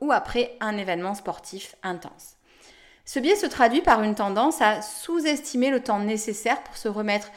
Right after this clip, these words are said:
d'une blessure ou pour récupérer complètement après un effort intense. Les sportifs peuvent avoir des attentes irréalistes quant à leur temps de guérison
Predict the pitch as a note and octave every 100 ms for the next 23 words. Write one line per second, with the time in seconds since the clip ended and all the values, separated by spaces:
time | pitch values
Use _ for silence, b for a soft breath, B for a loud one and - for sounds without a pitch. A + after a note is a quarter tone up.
0 | B B B G3 A3+ D4 C4+ B3 - F#4
1 | F4+ - C4 C4+ E4 D#4 C#4+ B3 C4 -
2 | G4+ G#4 C4+ A#3+ A#3+ B3+ A3 A3 G3+ F#3+
3 | - G3+ F3+ E3 - D3 - _ b b
4 | b b F#3+ F#3+ G#3 G#3 F4 F4+ B3 A#3
5 | G3 - - G3+ A#3 A3 F#3+ G3 G3 G3+
6 | G3+ - b b _ - F#4+ D#4 G3 F#3
7 | C#4 - F3 G3 G3 G3 F3+ - B3+ A#3
8 | E3+ F#3 C4 A#3 E3+ F#3+